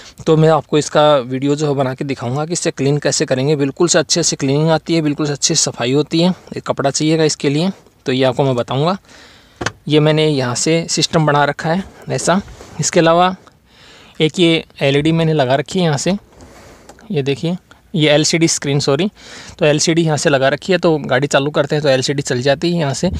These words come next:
और इसमें दो लाइटें भी होती हैं यहाँ पर। पहले लाइट का ऑप्शन आता था, जैसे कि ये लाइट का ऑप्शन आता है, ऐसे लाइट का ऑप्शन यहाँ भी आता था। इसको हटा के मैंने यहाँ पर एलसीडी लगाई है,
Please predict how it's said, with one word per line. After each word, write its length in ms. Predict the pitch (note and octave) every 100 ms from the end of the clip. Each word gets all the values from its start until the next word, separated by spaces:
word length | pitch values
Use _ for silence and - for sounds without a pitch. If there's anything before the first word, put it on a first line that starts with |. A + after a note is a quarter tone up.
| - - - -
और 240 | C3+ C3+
इसमें 360 | C#3 - D#3 D3
दो 160 | C#3+ D3
लाइटें 340 | C#3 C3+ F3+
भी 80 | E3+
होती 260 | F#3 - D#3
हैं 80 | D#3
यहाँ 140 | C3
पर। 120 | F3
पहले 200 | F3 E3
लाइट 240 | E3 D3 -
का 140 | F3
ऑप्शन 260 | E3 - F#3+
आता 200 | D#3+ D3+
था, 100 | F3
जैसे 260 | E3+ F#3
कि 60 | F3
ये 100 | F#3
लाइट 240 | D#3+ D#3+
का 120 | -
ऑप्शन 280 | F3 - F#3+
आता 200 | F3 -
है, 120 | F3+ E3+ -
ऐसे 200 | F#3 -
लाइट 240 | D#3+ D#3 -
का 100 | E3
ऑप्शन 280 | - F3
यहाँ 180 | C#3+ B2
भी 80 | D#3+
आता 180 | D#3 E3
था। 80 | D#3
इसको 180 | -
हटा 180 | C#3+ B2+
के 100 | C3
मैंने 240 | C#3 C#3+ C#3+
यहाँ 200 | C3+ B2
पर 120 | C#3
एलसीडी 360 | B2+ - C#3
लगाई 280 | C3+ B2 C3+
है, 140 | D#3